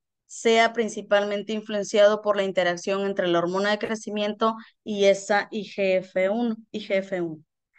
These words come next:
En el laboratorio donde yo me encuentro laborando actualmente, que se llama Centro Diagnóstico Hadber en el estado de Veracruz,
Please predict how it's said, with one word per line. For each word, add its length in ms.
En 140
el 80
laboratorio 680
donde 320
yo 140
me 100
encuentro 400
laborando 500
actualmente, 1080
que 220
se 180
llama 400
Centro 360
Diagnóstico 680
Hadber 320
en 140
el 60
estado 360
de 220
Veracruz, 640